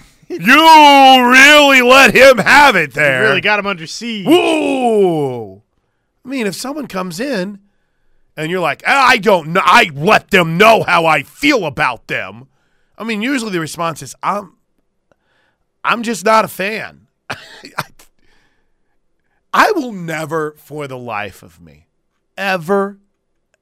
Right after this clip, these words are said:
Speaker 2: ever, ever understand how anyone could grinch about Baker Mayfield.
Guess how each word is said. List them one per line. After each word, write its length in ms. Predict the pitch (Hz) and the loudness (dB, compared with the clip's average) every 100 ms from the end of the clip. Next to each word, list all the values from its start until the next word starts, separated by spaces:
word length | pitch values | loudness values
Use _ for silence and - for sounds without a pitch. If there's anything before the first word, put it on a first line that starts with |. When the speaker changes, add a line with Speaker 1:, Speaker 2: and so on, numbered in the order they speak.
| _ | _
Speaker 2:
ever, 600 | 139 151 156 139 143 143 _ _ _ _ _ _ _ _ _ _ _ _ _ _ _ _ _ - | -8 -6 -6 -6 -10 -10 _ _ _ _ _ _ _ _ _ _ _ _ _ _ _ _ _ -10
ever 480 | 180 156 98 71 _ _ _ _ _ _ _ _ _ _ 143 | -6 -6 -8 -18 _ _ _ _ _ _ _ _ _ _ -8
understand 560 | 180 185 - 165 151 | -6 -8 -8 -8 -8
how 180 | 131 131 147 | -10 -12 -10
anyone 400 | 165 160 160 135 | -10 -8 -10 -12
could 280 | - 135 | -16 -18
grinch 360 | 98 131 117 - | -12 -10 -10 -12
about 320 | 110 104 92 | -12 -14 -14
Baker 320 | 113 104 113 | -16 -16 -18
Mayfield. 540 | 107 104 95 78 76 | -18 -16 -18 -20 -20